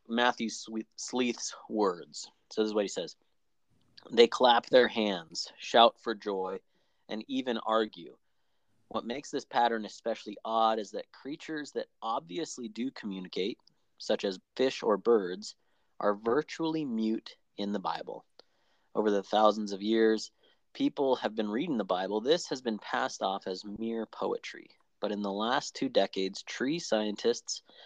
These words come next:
have discovered something fascinating about trees. They really do communicate. They count, share resources, and talk with each other using a system dubbed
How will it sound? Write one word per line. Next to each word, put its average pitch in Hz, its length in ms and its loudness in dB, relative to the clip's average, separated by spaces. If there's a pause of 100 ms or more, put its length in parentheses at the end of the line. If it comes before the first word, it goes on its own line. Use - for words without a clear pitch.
(180)
have 113 180 6
discovered 117 520 0
something 135 560 -4 (100)
fascinating 101 640 0
about - 400 -8
trees. - 540 -8 (720)
They 104 120 -4
really 120 500 2
do 101 240 0
communicate. - 680 -6 (800)
They 104 120 2
count, - 560 -2 (180)
share 120 360 4
resources, 113 680 -2
and 90 140 -14
talk - 380 0
with 123 140 -6
each 101 160 -4
other - 300 -6 (500)
using 160 340 4
a 151 40 4
system 110 480 2
dubbed 92 400 0